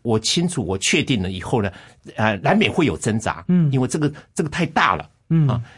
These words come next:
Speaker 1: 小的事情没有问题，大事情的话，一定再三再三的考虑。
Speaker 2: 嗯。
Speaker 1: 那我确定了以后，我就开始要，啊，顺服神呢，就全时间奉献，全时间奉献。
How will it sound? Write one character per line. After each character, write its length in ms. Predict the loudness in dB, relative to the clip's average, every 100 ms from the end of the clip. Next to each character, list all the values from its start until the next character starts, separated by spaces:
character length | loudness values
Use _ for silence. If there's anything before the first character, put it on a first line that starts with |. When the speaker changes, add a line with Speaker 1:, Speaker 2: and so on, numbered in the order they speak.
| -6
Speaker 1:
小 200 | 0 2
的 120 | 2
事 160 | 0 -2
情 260 | -4 -4 -2
没 160 | 2
有 60 | 4
问 120 | 2
题， 140 | -2 -4 0
大 180 | 2 2
事 180 | 0
情 160 | -4 -6
的 40 |
话， 160 | -2 -2
一 80 | -2
定 180 | -6 -6 -6
再 120 | -2 -2
三 220 | 0 0
再 100 | 0
三 180 | 0 0
的 60 | 0
考 240 | -2 -4
虑。 200 | -4 -2 2
Speaker 2:
嗯。 260 | 2 2
Speaker 1:
那 160 | 2 0 -2 _ -4
我 140 | -2
确 200 | 2 0
定 160 | 2 2
了 80 | 2
以 80 |
后， 240 | 0 0 -2 -6 -4
我 120 | -2
就 240 | 2 0 0 -12
开 180 | -4 -2
始 260 | -2 -4 -8
要， 240 | -4 -2 -2 -8 _
啊， 240 | -4 -4 -4 -8
顺 200 | 0 2
服 180 | 2 0
神 220 | 0 -2
呢， 120 | -2 -6 _ -2
就 260 | 0 0 -2
全 160 | -4 -4
时 140 | -2
间 160 | -4 -2
奉 180 | -2
献， 180 | 0 -2 -4 _ _ _
全 140 | -4 0
时 40 |
间 100 | 0
奉 180 | 0 -2
献。 160 | 0